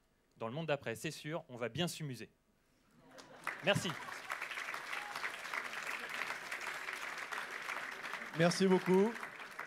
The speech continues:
Speaker 2: Merci beaucoup pour ce projet, euh, étonnant. Je suis, euh, euh, étonné, euh, par le soixante-quinze pour cent, parce qu'on parlait de législatif, mais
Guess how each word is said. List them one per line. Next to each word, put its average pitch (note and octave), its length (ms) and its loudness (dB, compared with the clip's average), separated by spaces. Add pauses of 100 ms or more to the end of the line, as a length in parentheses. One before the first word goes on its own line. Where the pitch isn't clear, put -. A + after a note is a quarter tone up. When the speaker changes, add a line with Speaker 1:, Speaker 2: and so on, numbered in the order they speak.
(600)
Speaker 2:
Merci C#3+ 300 2
beaucoup D#3+ 340 4
pour C#3 200 0
ce D3 100 2
projet, C#3 640 4
euh, A#2+ 600 8
étonnant. D3+ 440 0
Je F#3 100 -2
suis, C3 280 2
euh, A#2 640 6
euh, - 40 0
étonné, D3+ 520 2
euh, G#2+ 880 6
par A#2+ 340 2
le A#2 220 2
soixante-quinze B2+ 540 -2
pour A#2+ 180 -4
cent, D3+ 240 -2
parce C3 180 -2
qu'on A#2+ 320 2
parlait B2+ 300 2
de A#2 540 4 (100)
législatif, A#2+ 800 -4
mais A2+ 260 2